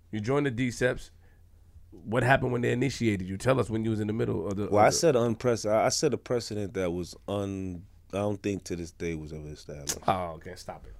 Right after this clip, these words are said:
Speaker 2: I'm telling you that,
Speaker 1: <laughs>
Speaker 2: 'cause when you in the,
Speaker 1: Get that shit.
Speaker 2: I've, I've, I, I don't
Speaker 1: Tell
Speaker 2: gotta
Speaker 1: me.
Speaker 2: sit up here and tell no story,
Speaker 1: I,
Speaker 2: man.
Speaker 1: I know, but I
Speaker 2: But I'm
Speaker 1: understand.
Speaker 2: telling you is that when
Speaker 1: Right.
Speaker 2: you, when you go through these initiations, what they call tests and all that, the
Speaker 1: Mm-hmm.
Speaker 2: stories is well known. I ain't sitting up here telling you nothing that's not true.
Speaker 1: Mm.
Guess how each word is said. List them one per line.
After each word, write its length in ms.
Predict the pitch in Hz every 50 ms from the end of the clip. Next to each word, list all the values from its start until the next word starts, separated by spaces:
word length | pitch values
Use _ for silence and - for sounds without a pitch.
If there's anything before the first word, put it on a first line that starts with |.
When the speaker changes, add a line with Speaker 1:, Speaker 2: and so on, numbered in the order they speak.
| - - -
Speaker 2:
I'm 200 | - 160 180 -
telling 240 | - 208 214 185 139
you 80 | 107
that, 240 | 90 87 85 78 -
Speaker 1:
<laughs> 20 | 120
Speaker 2:
'cause 200 | 135 120 110 113
when 200 | 127 131 135 143
you 180 | 160 175 175 170
in 80 | 175 170
the, 120 | 160 -
Speaker 1:
Get 120 | - 98 -
that 120 | - 190
shit. 20 | 262 - 175 - -
Speaker 2:
I've, 260 | - 170 185 180 - - - 113
I've, 260 | 151 180 196 - - 135 127 107 - - - - - 104
I, 100 | 147 175
I 20 |
don't 140 | 190 208 196
Speaker 1:
Tell 140 | 156 139 143
Speaker 2:
gotta 100 | 277 262
Speaker 1:
me. 60 | 190 147
Speaker 2:
sit 100 | 131 123
up 80 | 107
here 140 | 117 117 107
and 80 | 95 -
tell 180 | - 98 92
no 80 | 85 87
story, 440 | - - - 104 104 104 92 85 82
Speaker 1:
I, 160 | 175 214 233 262
Speaker 2:
man. 40 | 254
Speaker 1:
I 80 | 208 233
know, 300 | 262 330 320 320 302 285
but 160 | 233 240 240
I 0 |
Speaker 2:
But 80 | - 120
I'm 60 | 123 139
Speaker 1:
understand. 120 | 135 113 165 175
Speaker 2:
telling 160 | 175 170 156
you 180 | 156 147 143 135
is 200 | 127 120 107 101
that 280 | 117 113 107 101 - - - -
when 240 | 110 113 117 113 113
Speaker 1:
Right. 100 | 113 131
Speaker 2:
you, 100 | 165 175
when 220 | 175 143 135 135
you 100 | 147 160 147
go 160 | 170 175 170
through 160 | 170 - 160 156
these 240 | 165 165 151 139
initiations, 680 | 147 151 151 151 143 - 147 143 147 147 139 - - 131 127
what 80 | 135
they 100 | 123 135
call 300 | 120 - 139 131 131 123
tests 340 | 117 - - 139 139 - -
and 240 | 127 120 123 131 131
all 160 | 127 131 131
that, 240 | 127 123 135 - -
the 100 | - 113
Speaker 1:
Mm-hmm. 20 |
Speaker 2:
stories 380 | 95 95 - 202 220 196 123 98
is 120 | 90 82
well 200 | 85 95 92 90
known. 200 | 85 85 82 85
I 160 | 90 123 139 143
ain't 140 | 123 110 -
sitting 160 | - 107 90
up 100 | 85 -
here 140 | - 90 85
telling 320 | 80 - - 85 82 78 78
you 60 | 78
nothing 300 | 82 90 85 - 85 85
that's 160 | 85 85 87
not 200 | 78 78 76 -
true. 260 | - - 73 76 - - -
Speaker 1:
Mm. 300 | 117 113 104 98 80